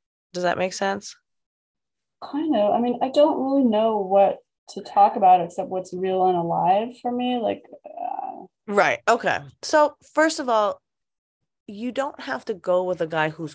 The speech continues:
Speaker 1: only a hundred percent masculine. You
Speaker 2: Mm-hmm.
Speaker 1: should be looking for somebody who is balanced,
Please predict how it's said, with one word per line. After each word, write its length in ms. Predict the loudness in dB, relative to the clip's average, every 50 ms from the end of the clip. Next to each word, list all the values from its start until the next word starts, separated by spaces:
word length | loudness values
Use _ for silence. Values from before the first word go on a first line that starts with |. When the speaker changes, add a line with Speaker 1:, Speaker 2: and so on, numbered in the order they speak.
| -10 _ -4
Speaker 1:
only 300 | -2 -2 -2 -2 -2 -4
a 60 | -4
hundred 420 | -6 -10 -8 -8 -6 -4 -4 -6 -6
percent 400 | -6 -10 -10 -8 -10 -10 -6 -6
masculine. 580 | -4 -4 -4 -6 -10 -14 -14 -14 -14 -16 _ _ _ _ _ _ _ -12
You 120 | -10 -10
Speaker 2:
Mm-hmm. 80 | -8 -6
Speaker 1:
should 340 | -6 -2 0 0 -2 -2
be 160 | -4 -6 -4 -2
looking 340 | -2 -4 -4 -6 -10 -14 -8
for 140 | -8 -8 -8
somebody 540 | -6 -4 -4 -4 -2 -2 -2 -4 -4 -6
who 320 | -8 -8 -8 -8 -8 -8 -8 -6
is 260 | -6 -6 -6 -6 -10 _ _ _ _
balanced, 800 | 2 2 4 2 2 2 0 -2 -4 -6 -10 -12 -12 -12 -14